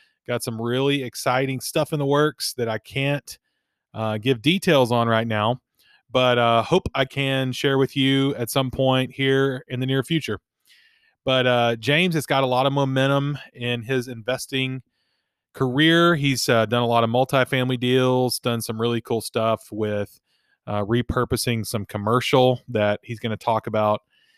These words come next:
And, um, I had James, James was the first interview I did on my other podcast, The Daily Real Estate Investor, and I shared this episode there as well. Uh, so I'm happy to have him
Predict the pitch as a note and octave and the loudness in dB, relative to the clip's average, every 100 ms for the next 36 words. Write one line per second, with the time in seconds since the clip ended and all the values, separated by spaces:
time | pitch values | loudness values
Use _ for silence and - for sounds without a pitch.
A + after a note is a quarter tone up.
0 | _ - A#2 A#2 A2+ A2 G#2+ G2+ G2 _ | _ -6 -2 0 0 0 0 0 -6 _
1 | _ _ _ _ - C3+ C#3 C#3+ A2+ C#3 | _ _ _ _ -4 0 2 2 2 2
2 | C#3+ D3 C3+ - - A#2 D#3 F#3 D#3 C3 | 4 2 -2 -6 -8 -4 -2 -2 -2 -4
3 | - F#3 - C#3+ C3+ C#3 A#2+ A2 A#2 A#2 | 0 0 0 -4 0 2 2 2 2 4
4 | A2+ A2 - A2+ A2+ A2 A2 G#2+ A2+ G#2+ | 4 2 -8 -6 -4 -4 -4 -6 -6 -4
5 | A2+ B2+ C#3 A#2+ A2 - G#2+ G2+ F#2+ A2 | -2 0 -2 0 -2 -2 -2 -2 -4 -6
6 | A2 A2+ G#2 B2+ B2+ A2+ A2+ G#2 G#2 G#2 | -4 -2 0 2 2 2 -2 -2 -4 -4
7 | - G#2+ G#2 G2+ _ _ _ _ _ - | -4 -4 -4 -6 _ _ _ _ _ -10
8 | A2 A2 G#2+ G#2+ G#2+ - A2+ A2 - B2 | -6 -4 -2 -4 -6 -2 0 0 0 2
9 | A2 A#2 - A2 - - G#2+ G2 G#2+ G#2 | 4 2 2 0 0 2 2 2 2 2
10 | G2 G#2 A2+ A2 A2 G#2 _ _ _ _ | 0 2 4 6 6 4 _ _ _ _
11 | - G#2+ G#2 G#2 G#2 A#2 A2 G#2+ A#2+ A#2+ | -6 -2 0 0 0 0 0 2 0 2
12 | A2 G2 A2+ G#2+ - A#2 A2 | 0 2 2 2 0 0 0